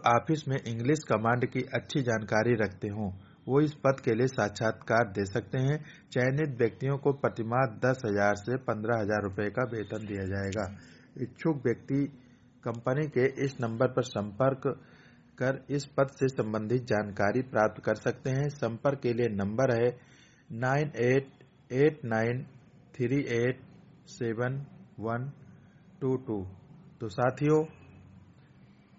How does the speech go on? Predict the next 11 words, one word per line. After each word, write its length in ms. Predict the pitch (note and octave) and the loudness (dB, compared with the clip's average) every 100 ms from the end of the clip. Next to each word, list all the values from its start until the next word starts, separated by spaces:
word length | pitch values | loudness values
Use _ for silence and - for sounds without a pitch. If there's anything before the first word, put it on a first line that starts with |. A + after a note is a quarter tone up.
| - | -16
अगर 260 | A#2 B2 C#3+ | -4 4 6
आपको 320 | C3 C3 - C3 A#2+ | 6 4 2 0 4
यह 180 | C3+ D3 | 6 8
जानकारी 460 | C3+ B2+ B2 B2 B2+ | 6 4 6 6 8
लाभदायक 560 | A#2 G#2+ G2+ B2 C#3 | 6 6 6 6 6
लगी 260 | C3+ C3+ C#3 D3+ - - - - - - | 2 2 0 -2 -10 -20 -20 -20 -20 -4
तो 120 | B2+ C3 - - A2+ | -2 -2 -6 -16 -2
मोबाइल 440 | A#2+ A#2 C3 C#3+ | 2 4 6 6
वाणी 320 | A#2 A#2 B2+ C3+ - A2 | 6 6 6 4 -2 -2
ऐप 220 | B2+ C3+ | 0 2
पर 120 | - | 2